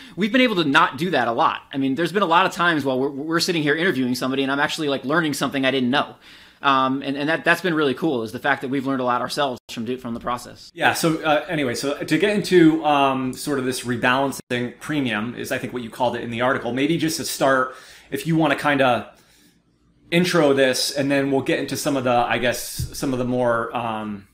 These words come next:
Speaker 2: the other pieces of what we wanna discuss.
Speaker 1: Yeah, you know, all of us tend to do, you know, whatever it takes to try to generate excess returns over the market. You know, we'll do, create these crazy, complicated strategies. We'll suffer, you know, years of pain and value stocks to try to do it. And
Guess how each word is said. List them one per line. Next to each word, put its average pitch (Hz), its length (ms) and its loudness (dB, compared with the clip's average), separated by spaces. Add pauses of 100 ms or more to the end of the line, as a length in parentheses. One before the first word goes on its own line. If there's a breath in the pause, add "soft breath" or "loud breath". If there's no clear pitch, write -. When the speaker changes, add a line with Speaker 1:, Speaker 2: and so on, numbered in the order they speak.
(140)
Speaker 2:
the 143 160 0
other 135 140 2
pieces 117 460 -8
of 123 80 -10
what 120 100 -6
we 110 60 -8
wanna 107 200 -8
discuss. 104 500 -12 (300 soft breath)
Speaker 1:
Yeah, 262 140 0
you 220 120 2
know, 208 60 2
all 233 160 4
of 269 100 2
us 262 120 0
tend 208 220 -2
to 175 80 2
do, 165 440 0
you 151 60 -2
know, 147 80 0
whatever 170 340 2
it 131 120 -6
takes 147 340 -4
to 151 80 -8
try 139 220 2
to 135 40 -4
generate 139 380 0
excess 139 340 -6
returns 127 320 -4
over 120 80 -4
the 120 80 -4
market. 120 340 -2
You 135 80 -4
know, 135 100 0
we'll 147 340 0 (320 loud breath)
do, 170 260 -2 (140)
create 180 320 4
these 143 140 -4
crazy, 165 400 2
complicated 147 560 0
strategies. 175 680 0
We'll 131 200 -2
suffer, 160 480 0
you 143 160 -2
know, 139 40 0
years 156 360 2
of 151 100 -4
pain 160 380 0
and 139 120 0
value 160 580 2
stocks 165 420 -2
to 170 80 -8
try 165 180 0
to 156 60 -2
do 156 180 0
it. 156 100 0
And 143 140 -2